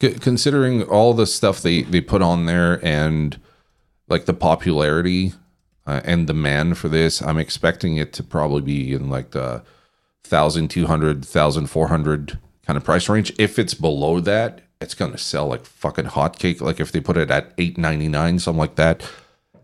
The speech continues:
with everything that comes with it, I'm expecting that guitar to just sell out in no time at all. But even if it's above that, it's probably still gonna sell out, 'cause someone who really wants this model, and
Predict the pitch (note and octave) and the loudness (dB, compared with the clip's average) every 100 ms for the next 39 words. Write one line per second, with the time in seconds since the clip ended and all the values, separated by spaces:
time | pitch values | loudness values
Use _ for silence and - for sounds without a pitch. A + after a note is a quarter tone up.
0 | _ _ - G2+ G2 - - F#2 G#2 A2 | _ _ -2 2 2 2 0 2 4 4
1 | G2 E2 - - F2 F#2 G#2+ G#2+ B2 - | 2 0 -4 -2 2 4 4 4 2 0
2 | - D#2+ D#2+ E2 E2+ - - E2 E2 D#2+ | -2 0 0 -2 -4 -4 -2 -2 0 2
3 | C#2+ - - B1+ C#2+ C2+ C#2 A#1+ - - | 0 -2 -4 -2 -2 -4 -6 -6 -2 2
4 | D2 C#2+ C#2 - D#2 C#2+ C#2+ D2 E2+ D2+ | 4 4 2 -2 -4 0 0 0 2 2
5 | C#2+ E2 F#2 F2+ - G#2 G#2+ B2 G2+ G2 | 4 4 2 0 -2 0 2 2 2 0
6 | - - F2+ C#2+ E2 F2 F2+ F#2+ F#2+ - | -4 -8 -6 0 0 2 2 2 0 -8
7 | _ _ A#2+ A#2+ F3 A#2 F2 - E2 D2+ | _ _ -6 0 2 2 2 0 0 0
8 | D2 - C#2+ C#2+ E2+ - - G#2+ G#2 F#2 | -2 0 0 0 -2 -4 -2 2 2 2
9 | F#2+ F2 C#2 D#2+ E2+ F#2 F#2 E2 E2+ F2 | 2 0 0 2 2 4 2 2 2 0
10 | - D#2 - D2 C#2 F2+ A#2+ A#2+ - _ | -4 -6 -4 0 2 2 2 0 -8 _
11 | _ D#2+ E2 D2 | _ 0 0 0